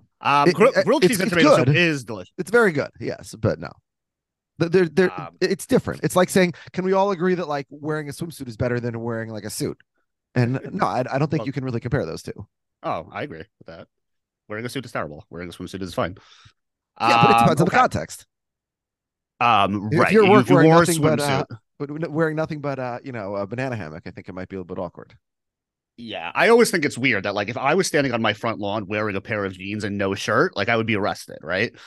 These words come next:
Speaker 1: But, like, if I, if I just remove my jeans and put on a bathing suit instead, which is less clothes, then that would be fine.
Speaker 2: Oh, so we obviously, uh, <laughs> strenuously disagree on this one.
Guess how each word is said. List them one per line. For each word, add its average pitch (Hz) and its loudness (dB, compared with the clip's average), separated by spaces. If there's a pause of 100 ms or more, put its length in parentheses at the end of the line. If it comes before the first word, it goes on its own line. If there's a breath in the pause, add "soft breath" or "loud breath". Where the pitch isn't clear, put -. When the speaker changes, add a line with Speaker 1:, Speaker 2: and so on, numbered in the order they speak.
(180 loud breath)
Speaker 1:
But, 107 0
like, 117 2
if 123 0
I, 127 4
if 131 -4
I 127 2
just 117 -4
remove 151 4
my 131 2
jeans 113 -6
and 104 -10
put 127 -4
on 98 -6
a 95 -12
bathing 147 2
suit 101 -10
instead, 92 -6
which 90 -8
is 87 -10
less 165 0
clothes, 90 -2
then 104 -2
that 110 0
would 90 -6
be 90 -8
fine. 87 -2
Speaker 2:
Oh, 98 -8
so 156 2
we 170 4
obviously, 123 0
uh, 92 -6
<laughs> - -18
strenuously 107 -6
disagree 107 -8
on 87 -10
this - -20
one. 156 -2